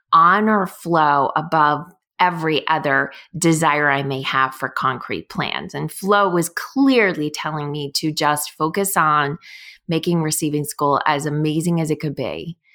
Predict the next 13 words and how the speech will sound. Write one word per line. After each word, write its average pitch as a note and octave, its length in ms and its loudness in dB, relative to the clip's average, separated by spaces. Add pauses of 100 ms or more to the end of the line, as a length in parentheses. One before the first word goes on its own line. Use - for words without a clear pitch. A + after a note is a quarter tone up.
(300)
not E3 340 4
worry D#3+ 300 2
about C#3+ 280 2
twenty C#3+ 300 -4
twenty B3 400 0
and F#3+ 100 2
worry F3 160 2
about D3+ 220 2
twenty D3+ 320 -4
twenty C3+ 360 -6
in B2+ 440 -10
twenty D3+ 480 -10 (160)
twenty. D4 480 -4